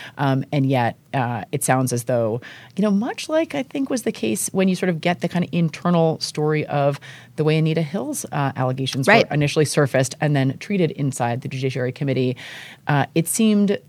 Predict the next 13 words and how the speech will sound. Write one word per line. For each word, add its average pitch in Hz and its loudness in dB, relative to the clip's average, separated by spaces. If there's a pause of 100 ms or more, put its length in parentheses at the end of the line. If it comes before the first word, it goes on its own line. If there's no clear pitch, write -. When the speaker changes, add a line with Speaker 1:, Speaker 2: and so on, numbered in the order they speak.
(200)
Speaker 1:
as 156 0
though 160 6
things 151 0
were 147 2
going 143 2
very 139 0
differently 143 -2
from 139 0
the 143 -4
public's, - -2 (400)
uh, 120 -2
vantage 135 -2
point 131 0